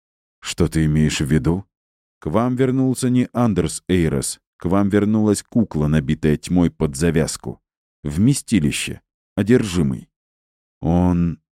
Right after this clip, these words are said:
он охотился на тебя?» «Сомневаюсь», — я покачал головой. «Думаю, это получилось случайно. Совпадение, не более.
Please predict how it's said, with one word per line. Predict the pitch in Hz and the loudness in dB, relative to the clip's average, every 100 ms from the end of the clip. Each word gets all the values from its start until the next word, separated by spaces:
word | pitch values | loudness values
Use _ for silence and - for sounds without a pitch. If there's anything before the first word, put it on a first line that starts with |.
| _ | _
он | 90 87 | 0 2
охотился | 90 - 85 85 80 - | 0 2 0 2 0 0
на | 80 78 | 0 0
тебя?» | 82 73 113 135 _ _ _ _ _ _ | -2 0 0 -2 _ _ _ _ _ _
«Сомневаюсь», — | - 104 110 165 101 80 78 - - - | -6 0 2 2 0 0 -2 -4 -8 -2
я | 85 82 | 0 0
покачал | 80 82 - 82 | -2 -2 0 0
головой. | 76 82 78 80 76 - _ _ _ _ _ - | 2 0 2 0 -2 -8 _ _ _ _ _ -6
«Думаю, | 78 104 113 107 | -2 0 2 0
это | 107 | -2
получилось | - 104 110 - 110 101 | -2 0 -2 0 0 0
случайно. | - 107 104 110 85 67 65 60 _ | 0 -2 0 0 0 0 -4 -8 _
Совпадение, | - 95 - 113 117 120 87 78 | 0 0 0 -2 0 0 0 0
не | 76 | 0
более. | 92 98 76 67 60 | 0 2 0 -2 -6